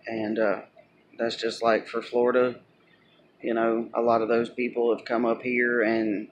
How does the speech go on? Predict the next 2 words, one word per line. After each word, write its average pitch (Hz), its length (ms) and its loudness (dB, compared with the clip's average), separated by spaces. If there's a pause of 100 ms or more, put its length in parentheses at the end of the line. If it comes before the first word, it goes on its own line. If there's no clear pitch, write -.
(720)
what 123 520 2 (580)
really 131 800 2